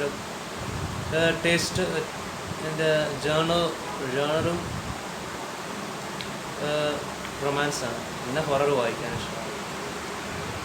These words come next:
അധികം വായിച്ചിട്ടില്ലാത്തതും അതാണ്. പിന്നെ, പിന്നെ, ലൈക്ക്, രണ്ടാമൂഴം പോലെയുള്ള ഒരു എപ്പിക് നോവൽസ് അല്ലെങ്കിൽ അതൊക്കെ വായിക്കാൻ തോന്നുമ്പോൾ വായിക്കും.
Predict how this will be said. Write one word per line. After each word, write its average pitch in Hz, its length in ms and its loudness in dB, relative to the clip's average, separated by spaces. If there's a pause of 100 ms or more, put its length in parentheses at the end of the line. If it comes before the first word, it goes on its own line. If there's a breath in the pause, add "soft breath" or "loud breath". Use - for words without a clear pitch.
(200)
അധികം 120 360 0
വായിച്ചിട്ടില്ലാത്തതും 139 800 2
അതാണ്. 117 260 -2 (140)
പിന്നെ, 135 160 -2 (1400)
പിന്നെ, 156 500 0 (760)
ലൈക്ക്, 151 260 4
രണ്ടാമൂഴം 160 560 6
പോലെയുള്ള 147 360 4 (380)
ഒരു 139 140 0 (2000)
എപ്പിക് - 280 -2 (120)
നോവൽസ് 143 580 2
അല്ലെങ്കിൽ 143 320 0
അതൊക്കെ 143 320 2
വായിക്കാൻ 131 340 2 (160)
തോന്നുമ്പോൾ 170 540 2 (160)
വായിക്കും. - 360 2